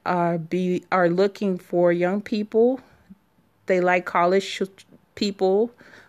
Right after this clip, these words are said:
but they like young people. When I say young, I mean in eighteen or seventeen to twenty-five. And they cover your insurance, they cover your housing fees, and you live in their house.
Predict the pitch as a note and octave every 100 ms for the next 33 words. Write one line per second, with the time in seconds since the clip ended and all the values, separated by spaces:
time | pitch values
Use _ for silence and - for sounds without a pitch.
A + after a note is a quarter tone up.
0 | _ - G3+ F3+ G3 F#3 F#3+ F#3 F#3 F#3+
1 | F#3+ G3 F#3+ F#3+ F#3+ F#3 F3+ F#3+ G#3+ G3+
2 | F#3 F3 F3 F3 - F#3+ G3 - _ F#3+
3 | G#3 - A3 G3+ G3 G3 G3 F3+ D#3+ -
4 | G3+ G#3 - G#3 G3 F#3+ F#3 - - G3
5 | F#3+ F#3+ F3+ F3 F#3 G3 A#3 A#3+ _ _
6 | - - - _ _ F#3 F#3+ F#3 F3+ F3
7 | E3+ A3 F#3+ F3 A3+ G3 G3 F#3 C#3+ D#3+
8 | - - A3+ A3+ A3+ A3+ A#3+ - - F3
9 | - F#3+ F3+ E3+ - G#3 A3 A3 G#3+ G#3
10 | G#3 G#3 F#3 F3 E3+ F#3+ G#3 G#3 F#3+ F#3
11 | E3+ F3 A3 - -